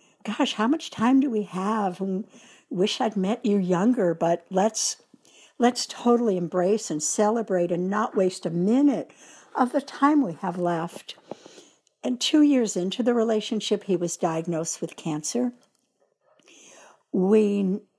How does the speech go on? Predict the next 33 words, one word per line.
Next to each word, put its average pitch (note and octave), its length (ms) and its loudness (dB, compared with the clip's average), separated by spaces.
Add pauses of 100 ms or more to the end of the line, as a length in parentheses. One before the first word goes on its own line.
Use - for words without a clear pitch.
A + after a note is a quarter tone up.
(220)
we A3+ 220 4
then, A3 440 2
it A3 160 6
really G#3+ 260 4
brought F#3+ 360 -2
home, C4 560 2
"Oh F#3 160 -2
my F3+ 160 -2
gosh, F3 640 -4
we G#3+ 140 4
knew G#3 180 4
we A3 120 0
didn't F#3 200 0
have F3 200 -4
forever, F3 440 -2
but E3+ 220 -2 (440)
now C4 200 0
we F#3+ 140 0
really E3+ 420 0
don't E3 220 -4
have D#3+ 240 -6
forever." E3 520 -4 (480)
And G#3 100 -2
for - 180 4
a G#3+ 60 8
while, A3 500 2
his, F3 560 -2
um, E3+ 380 -4 (840)
his G3 420 0
cancer G3 420 -2
was F#3 200 0
in F3+ 120 2
remission, F3 640 -2